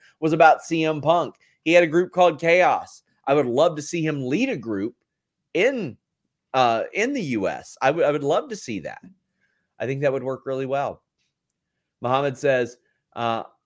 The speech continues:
"R R or Roman Reigns not taking the pin makes sense 'cause the story is that Solo will be the one to pin him." Well, I mean, Jay's already pinned him. So, I mean, not, not necessarily.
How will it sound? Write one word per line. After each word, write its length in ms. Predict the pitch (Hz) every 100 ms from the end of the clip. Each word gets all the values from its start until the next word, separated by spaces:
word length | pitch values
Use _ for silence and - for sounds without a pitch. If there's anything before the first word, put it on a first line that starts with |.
| _ _ _ _ _ _ _ _ _
"R 280 | 143 156 165
R 360 | 143 143 139 120
or 60 |
Roman 200 | 131 151
Reigns 220 | 139 135 127
not 140 | 113
taking 280 | 127 117 117
the 80 | 107
pin 280 | 127 117
makes 220 | 113 107 -
sense 280 | 131 127
'cause 140 | - 104
the 80 | 101
story 400 | - 123 120 117
is 100 | 104
that 160 | -
Solo 460 | - 226 247 170 117
will 120 | 113
be 120 | 101
the 100 | 107
one 260 | 107 117 117
to 60 |
pin 320 | 101 - 147 110
him." 260 | 82 71 - _ _ _ _ -
Well, 220 | 262 247
I 20 |
mean, 180 | 185 151
Jay's 300 | 139 139 117
already 240 | 101 95
pinned 300 | 85 98 80
him. 100 | - - _
So, 200 | - -
I 40 | 113
mean, 260 | 113 107
not, 240 | 110 120 120
not 160 | 127
necessarily. 880 | 107 104 95 - 92 82 71 57 50